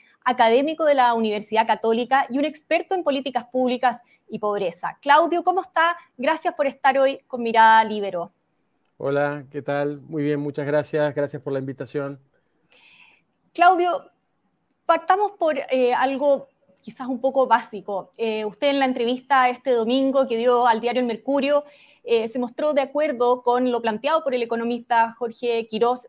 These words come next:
Speaker 1: respecto a dónde se situaría en realidad la línea de la pobreza. ¿Cuál es la gravedad de no tener,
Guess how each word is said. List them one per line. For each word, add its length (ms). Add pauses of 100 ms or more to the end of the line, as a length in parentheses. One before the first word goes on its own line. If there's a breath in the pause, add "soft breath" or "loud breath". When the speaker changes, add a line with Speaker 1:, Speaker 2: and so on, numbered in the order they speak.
Speaker 1:
respecto 720
a 320 (640)
dónde 440
se 120
situaría 540
en 100
realidad 400
la 80
línea 440
de 260
la 120
pobreza. 560 (600 soft breath)
¿Cuál 160
es 100
la 100
gravedad 560
de 440
no 300
tener, 600